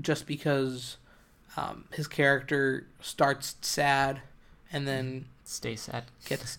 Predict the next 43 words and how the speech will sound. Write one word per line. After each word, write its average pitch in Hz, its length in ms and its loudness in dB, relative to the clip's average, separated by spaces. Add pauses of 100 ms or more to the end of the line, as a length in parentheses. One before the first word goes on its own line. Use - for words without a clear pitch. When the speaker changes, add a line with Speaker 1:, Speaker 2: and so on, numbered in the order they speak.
(120)
Speaker 1:
sadder 147 720 4
and 131 180 -4
then 127 220 2
sometimes 175 340 6
it's - 140 4
a 160 40 6
little 208 240 12
bit 180 140 12
angry, 131 420 2
but, 135 360 2
you 139 120 0
know, 123 280 -2
it's, - 200 -10 (720)
like 196 140 10
I 208 100 10
said, 151 180 8
it's 139 120 4
a 175 40 10
really 185 240 10
sad 156 260 6
film. 170 360 2 (520)
Um, 131 440 4 (160)
Speaker 2:
<laughs> - 180 -12
Speaker 1:
so, 131 560 2 (1400)
you 165 160 2
know, 127 180 -2 (300)
I 185 120 8
think 190 180 6
he, 185 100 8
he, 170 440 2
he 165 120 0
did 196 160 10
a 175 80 10
really 156 400 8
great 151 300 4
job 135 340 6
in 135 160 -2
what 131 140 -2
he - 100 -8
was 131 140 -6
supposed 143 380 -2
to 147 80 -4
do. 143 360 0